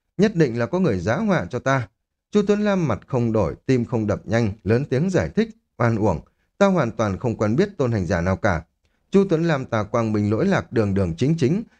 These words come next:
nếu như có bất mãn đối với Lâm huynh đệ ngươi, đã nói ra ngay tại chỗ rồi, làm sao có thể sau lưng treo thưởng ám sát ngươi, đây không phải phong cách của ta." "Thật sao?" Lâm Bắc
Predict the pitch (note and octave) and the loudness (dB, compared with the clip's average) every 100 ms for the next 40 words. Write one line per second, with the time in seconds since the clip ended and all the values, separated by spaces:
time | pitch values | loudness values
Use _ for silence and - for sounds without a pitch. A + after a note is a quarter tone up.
0 | _ E3+ G#3 F#3 F#3 G3+ G3+ C#3 D#3+ D#3+ | _ 2 2 0 0 -2 -2 -2 0 0
1 | C#3+ D#3 A#2 A2 G#2 G#2+ - G#2 A#2+ G#2 | 0 0 0 0 0 -2 0 0 0 0
2 | - _ - B2+ D3+ A#2 D3+ C#3+ G#2 G#2+ | -10 _ -2 0 2 0 0 0 0 0
3 | G#2 E2+ C#3+ G3+ D#3+ E2+ - _ - D#3 | -2 -2 0 2 2 0 -4 _ -2 0
4 | D#3 F#3+ F#3 G#3 A#2 F2 - A#2+ A#2+ A2+ | 2 -2 -2 -2 -2 -2 -2 0 0 0
5 | C3+ A#2 A2+ E2 - A#2 E3 G#3 C#3 C#3+ | -2 -2 -2 -2 -2 -2 -2 -2 0 0
6 | C#3 - _ C#3 C#3 C3+ F#2+ - A#2+ A2+ | 0 -6 _ -2 0 -2 -6 -4 -2 0
7 | G2+ G3 D#2+ A2+ A2+ G#2 - _ _ _ | 0 -2 -2 0 0 -2 -10 _ _ _
8 | _ B2 G#2 - C#3 F#2+ - _ _ _ | _ -2 0 0 0 0 -8 _ _ _
9 | _ - F#3+ A3 | _ 2 2 2